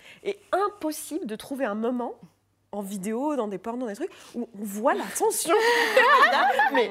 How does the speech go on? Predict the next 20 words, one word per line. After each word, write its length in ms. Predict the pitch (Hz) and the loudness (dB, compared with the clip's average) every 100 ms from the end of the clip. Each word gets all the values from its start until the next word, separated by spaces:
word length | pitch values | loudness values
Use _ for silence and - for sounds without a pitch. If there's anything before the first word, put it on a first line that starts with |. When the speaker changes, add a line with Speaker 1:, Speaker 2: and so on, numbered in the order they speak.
| 190 | -2
Speaker 1:
je 80 | 208 | 0
ne 140 | 220 214 220 _ - - | 2 0 -2 _ -4 2
comprends 420 | 302 508 359 427 494 | 2 2 2 2 2
pas. 100 | 539 | 2
Speaker 2:
La 160 | 349 285 294 311 330 | 2 2 -2 -2 -2
Speaker 1:
Et 40 | |
tout 120 | - 494 | 4 4
le 60 | 508 | 4
monde 80 | 269 | 0
trouve 140 | 453 | -2
ça 140 | 427 | 0
normal. 280 | 370 320 254 | 0 0 -4
Genre, 100 | 220 | -4
le 60 | 277 | 0
truc, 160 | - 466 | 0 0
il 60 | 285 | -2
a 60 | |
triplé 260 | 277 320 349 | -4 -4 -2
de 60 | 277 | 0
volume. 260 | 240 254 | -2 -4